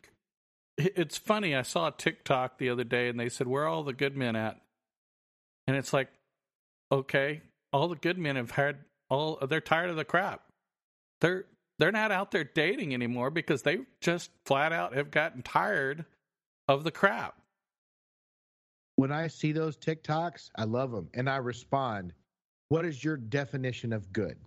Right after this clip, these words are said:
Speaker 1: Well, that's a good way to put it, too.
Speaker 2: Does it,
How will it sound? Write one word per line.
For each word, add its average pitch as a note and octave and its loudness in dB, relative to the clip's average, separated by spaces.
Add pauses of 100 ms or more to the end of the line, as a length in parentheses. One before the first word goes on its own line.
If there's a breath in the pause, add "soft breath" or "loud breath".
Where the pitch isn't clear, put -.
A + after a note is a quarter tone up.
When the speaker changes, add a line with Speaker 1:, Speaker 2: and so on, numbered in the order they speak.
(500)
Speaker 1:
Well, D3 2
that's C#3 -2
a C#3+ -2
good C3 0
way B2+ 2
to A2+ -4
put A3 2
it, B2 -6
too. F#3+ 2
Speaker 2:
Does D3 0
it, B2+ -6